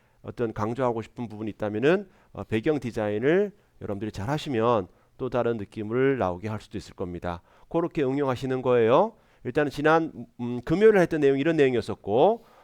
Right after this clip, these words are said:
어, 요게 목요일, 금요일 이틀 동안에 걸쳐가지고 우리가 한번 차근차근 여러분들이랑 같이 해봤는데 한번 생각을 정리를 해봤습니다. 혹시라도 나중에 요 부분이 기억이 안 나시거나 뭐 그러시면은 한 번 더 보시라고 녹화를 해놓고,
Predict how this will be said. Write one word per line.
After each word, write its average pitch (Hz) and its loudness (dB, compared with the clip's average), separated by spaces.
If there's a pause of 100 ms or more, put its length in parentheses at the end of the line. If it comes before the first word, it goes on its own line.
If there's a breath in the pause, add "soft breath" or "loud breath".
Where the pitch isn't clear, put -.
(100)
어, 110 -4
요게 139 2
목요일, 151 0
금요일 139 0
이틀 175 -2
동안에 151 0
걸쳐가지고 120 -6
우리가 110 -6
한번 147 4 (240 soft breath)
차근차근 131 -4
여러분들이랑 113 -4
같이 110 -4
해봤는데 117 4 (240 soft breath)
한번 139 -2
생각을 143 -2
정리를 139 0
해봤습니다. 95 -4 (380 soft breath)
혹시라도 170 2
나중에 131 2 (280 soft breath)
요 123 0
부분이 147 -2
기억이 131 0
안 107 2
나시거나 117 2 (200 soft breath)
뭐 - -10
그러시면은 123 -2
한 117 -12
번 123 -4
더 120 -4
보시라고 107 -6
녹화를 113 -6
해놓고, 131 -6